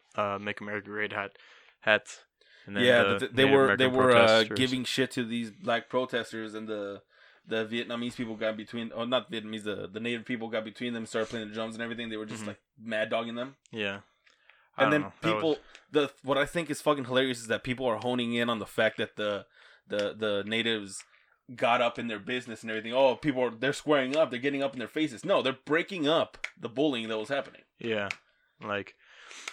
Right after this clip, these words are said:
Speaker 1: I don't know. I've seen two of the videos, and I, I'm not really forming an opinion yet, just 'cause I have, I don't know the whole situation.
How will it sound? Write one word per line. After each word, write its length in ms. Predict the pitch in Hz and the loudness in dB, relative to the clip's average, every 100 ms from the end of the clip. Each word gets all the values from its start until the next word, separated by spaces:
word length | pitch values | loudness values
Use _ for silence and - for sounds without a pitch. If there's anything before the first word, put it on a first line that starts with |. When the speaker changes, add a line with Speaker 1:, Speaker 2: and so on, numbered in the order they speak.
| _ _ _ - | _ _ _ -10
Speaker 1:
I 60 | 151 | -4
don't 80 | |
know. 80 | 123 | 0
I've 160 | 127 139 | 2 2
seen 260 | - 160 - - | -2 -4 -6 0
two 140 | 147 | 2
of 140 | 143 | 2
the 80 | 143 147 | 6 8
videos, 420 | 147 147 135 - | 8 6 0 0
and 200 | 123 113 | 2 4
I, 200 | 101 113 120 123 | 4 4 2 4
I'm 280 | 127 131 - - | 4 4 -2 -20
not 320 | 131 120 120 82 | -2 4 4 2
really 240 | 117 117 113 | -4 -2 -4
forming 360 | - 113 113 | -4 -4 -4
an 40 | 107 | -8
opinion 440 | 90 120 120 120 | -4 -4 -4 -4
yet, 180 | 123 123 _ _ - - - | 0 0 _ _ -20 -14 -2
just 160 | 117 | 0
'cause 100 | - | 4
I 80 | 113 | 6
have, 160 | 117 113 | 6 4
I 80 | 110 | 2
don't 160 | 113 110 | 0 -2
know 100 | 110 | -4
the 60 | |
whole 120 | 110 | -4
situation. 600 | 107 110 - 101 101 98 | -6 -6 -2 0 0 -6